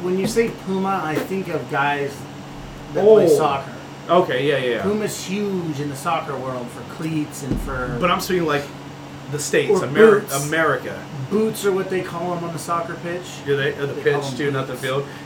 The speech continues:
Speaker 2: But
Speaker 1: They
Speaker 2: I
Speaker 1: don't
Speaker 2: think,
Speaker 1: call 'em cleats, they
Speaker 2: I
Speaker 1: call
Speaker 2: think
Speaker 1: 'em boots.
Speaker 2: Nipsey Hussle and Jeezy signed to Puma, too, if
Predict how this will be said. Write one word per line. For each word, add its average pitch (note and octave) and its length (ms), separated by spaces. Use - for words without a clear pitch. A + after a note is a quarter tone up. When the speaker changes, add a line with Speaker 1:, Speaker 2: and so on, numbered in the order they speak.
Speaker 2:
But D#3+ 160
Speaker 1:
They - 80
Speaker 2:
I D3 160
Speaker 1:
don't E3 120
Speaker 2:
think, F3+ 120
Speaker 1:
call D#3 140
'em C3 80
cleats, C#3 320
they C3 80
Speaker 2:
I B2 60
Speaker 1:
call C#3+ 100
Speaker 2:
think E3 140
Speaker 1:
'em D3 60
boots. C#3+ 220
Speaker 2:
Nipsey C#3 120
Hussle E3+ 500
and C#3+ 120
Jeezy G#3+ 480
signed F#3 240
to E3 60
Puma, E3 260
too, D#3 280
if A#2+ 80